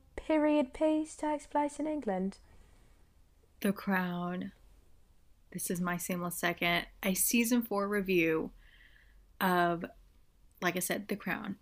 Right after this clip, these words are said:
Speaker 2: Um, I talked about this last week. I was like, "I'm so excited for this season to come out." It came out the, the day after. Well, no, the same day, but, you know, day after we recorded.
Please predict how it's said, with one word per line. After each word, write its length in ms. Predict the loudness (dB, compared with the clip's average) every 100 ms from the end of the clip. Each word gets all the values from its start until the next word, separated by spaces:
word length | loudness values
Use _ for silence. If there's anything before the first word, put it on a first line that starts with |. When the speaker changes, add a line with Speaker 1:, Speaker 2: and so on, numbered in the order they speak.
| -2
Speaker 2:
Um, 540 | 2 4 4 2 -2 -8 _ 0
I 220 | 4 4
talked 240 | 4 2 0
about 160 | -2
this 260 | 0 0 -2
last 340 | -4 -2 -2
week. 360 | 0 0 0 -2 -4
I 60 |
was 180 | -2 0
like, 220 | -2 -2 _ _ _ _ _ -20 -20 _ -4
"I'm 220 | -2 0
so 160 | 0 0
excited 400 | -2 -2 -2 -2
for 80 |
this 260 | -4 -4 -4 -8 -20 -4
season 320 | 6 8 8
to 120 | 6
come 140 | 4 4
out." 240 | 4 0
It 60 | -2
came 240 | 0 -2
out 100 | 0
the, 160 | -2 -4 _ -20 -20 -2
the 300 | 4 6 4
day 260 | 2 2 4
after. 520 | 2 0 -4 -4 2
Well, 160 | 6 8
no, 320 | 8 4 0 0
the 80 |
same 320 | 4 4 4 2
day, 240 | 2 2
but, 240 | 2 0
you 100 | 0
know, 220 | 0 -2 4
day 140 | 6
after 260 | 6 4 -2
we 200 | -2 -2
recorded. 500 | -2 -2 0 -2